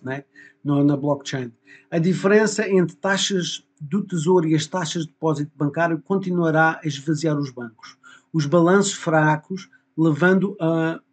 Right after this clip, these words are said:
com balanços fracos, levando a outra rodada de migração em massa para os mercados monetários." Tá? Então,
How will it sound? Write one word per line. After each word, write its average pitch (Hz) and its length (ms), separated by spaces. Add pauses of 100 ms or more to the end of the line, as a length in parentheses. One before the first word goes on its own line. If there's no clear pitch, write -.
(160)
com 175 140
balanços 170 400
fracos, 165 400
levando 165 380
a - 20
outra 165 320
rodada 151 480
de 143 100
migração 156 480
em 160 80
massa 147 360
para 160 240
os 147 120
mercados 139 560
monetários." 135 920 (140)
Tá? 135 240 (440)
Então, 151 320